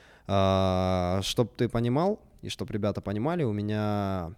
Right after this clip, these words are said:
а, работоспособность упала в ма-, а, март-апрель. У нас, у нас была шкала десятибалльная. У меня было, был point девять и три,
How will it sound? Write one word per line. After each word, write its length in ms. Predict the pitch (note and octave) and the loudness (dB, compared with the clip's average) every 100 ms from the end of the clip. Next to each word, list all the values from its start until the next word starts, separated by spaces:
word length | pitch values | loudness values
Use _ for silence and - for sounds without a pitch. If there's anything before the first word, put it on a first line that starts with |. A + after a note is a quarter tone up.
| - | -14
а, 760 | F2+ F2+ F2 F2 E2+ E2+ E2 D#2 - - _ - - _ - | -10 -8 -6 -6 -6 -6 -8 -10 -14 -20 _ -20 -20 _ -12
работоспособность 880 | G#2+ G#2 A2+ - - - D3+ D3+ A2 | -4 -2 -2 -4 -4 0 0 0 -2
упала 540 | G2+ A2 G#2+ F#2+ E2 - | -2 0 0 0 -4 -12
в 80 | - | -6
ма-, 220 | A2+ A#2+ - | -2 -2 -2
а, 180 | G#2 | -4
март-апрель. 1040 | G2+ A#2 A#2+ - - A2+ F#2 - C#3+ G3 - | -2 2 0 -2 -4 -2 -2 -2 -2 -2 -6
У 80 | A2+ | -4
нас, 160 | G#2 G2 - | -4 -6 -8
у 100 | A2 | -2
нас 200 | A2 F#2 | -2 -2
была 200 | F#2 F2 | -4 -6
шкала 300 | - A#2+ E3+ | -4 -4 -2
десятибалльная. 640 | A2 - G#2+ G2+ F#2 F2+ - - - - | -4 -4 -4 -2 -4 -8 -12 -20 -20 -12
У 60 | G2+ | -4
меня 160 | A2+ | -2
было, 640 | A2 G#2+ G2+ G#2 G2 F#2+ - - | 0 0 0 0 -2 -4 -8 -10
был 300 | G2 G#2+ G2+ | -6 -4 -4
point 400 | - A2+ A2 G2+ - - | -4 -4 -4 -8 -14 -20
девять 640 | - G#2 A2+ C3 A#2+ - | -16 -8 0 2 2 -4
и 40 | A2 | -6
три, 360 | C#3 F#3 C3+ | -4 -4 -6